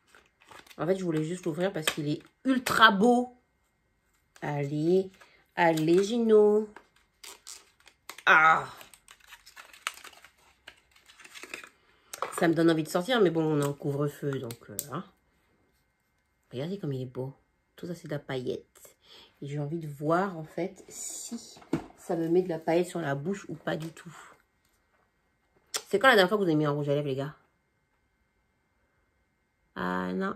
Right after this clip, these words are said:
je suis pas trop fan, hein. Attends, attends. <gasps> Hmm. Je sais pas si j'aime. Ah.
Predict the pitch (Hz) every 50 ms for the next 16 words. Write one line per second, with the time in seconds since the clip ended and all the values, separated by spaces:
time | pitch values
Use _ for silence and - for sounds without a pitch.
0 | - - - - - - _ _ - 208 214 - - - 220 220 - - 214 214
1 | 196 185 185 190 _ _ _ _ _ _ _ _ _ _ _ _ _ _ _ _
2 | _ _ _ _ _ _ _ _ _ _ _ _ _ _ _ _ _ _ _ _
3 | _ _ _ _ _ _ _ _ _ _ _ _ _ _ _ _ _ _ _ _
4 | _ _ _ _ _ _ _ _ _ _ _ _ _ _ _ _ _ _ _ _
5 | _ _ _ _ _ _ _ _ _ _ _ _ _ _ - - 156 147 - 143
6 | 123 123 - - - - - - _ _ _ _ _ _ _ _ _ _ _ _
7 | _ _ _ _ _ _ _ _ - - - - _ - - - 240 247 262 277
8 | 277 269 254 240 226 214 196 180 156 127 113 _ _ _ - - 165 170 185 190
9 | 190 190 190 185 185 185 185 180 175 170 165 156 151 143 127 113 110 _ _ _
10 | _ _ _ _ _ _ _ _ _ _ _ _ _ _ _ _ _ _ - -
11 | 151 143 _ - 208 247 247 - - 190 170 160 170 143 135 127 127 135 - -
12 | _ _ _ _ _ _ _ _ _ _ _ _ _ _ _ _ _ _ _ _
13 | _ _ _ _ _ _ _ _ _ _ _ _ _ _ _ _ _ _ _ _
14 | _ _ _ _ _ _ _ _ - 147 143 147